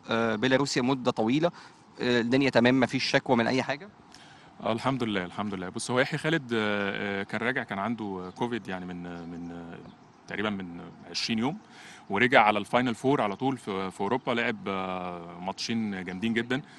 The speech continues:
Speaker 2: آه، ف-، وبعدين رجع علينا، ف-، فطبعًا ده طبيعي إن، إن يبقى هو ممكن يحصل شد أو كده نتيجة ال-، ال-، الحمل اللي متعرض له في الوقت ده.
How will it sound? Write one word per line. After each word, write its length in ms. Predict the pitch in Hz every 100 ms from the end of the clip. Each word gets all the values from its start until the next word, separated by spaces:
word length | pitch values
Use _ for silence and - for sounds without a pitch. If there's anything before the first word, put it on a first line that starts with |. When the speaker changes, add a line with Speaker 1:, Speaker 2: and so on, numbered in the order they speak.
| - - - -
Speaker 2:
آه، 1200 | 104 101 101 98 98 98 98 95 95 95 98 -
ف-، 120 | -
وبعدين 500 | 107 98 95 92 117
رجع 220 | 123 127 117
علينا، 580 | 101 113 123 120 117
ف-، 140 | 117 101
فطبعًا 680 | 98 104 98 101 147 135
ده 80 | 120
طبيعي 560 | 123 113 131 131 135 127
إن، 120 | 104
إن 240 | 104 104
يبقى 280 | 101 95 98
هو 340 | 107 120 107 101
ممكن 280 | 104 113
يحصل 260 | 113 - 101
شد 320 | - 123 123
أو 120 | 107
كده 280 | 98 131 147
نتيجة 320 | 135 110 123 -
ال-، 260 | 104 98
ال-، 260 | 98 98 95
الحمل 460 | 98 95 - 123 117
اللي 360 | 104 101 98
متعرض 480 | 95 98 95 107 117
له 80 | 123
في 60 |
الوقت 240 | 101 107 104
ده. 180 | 107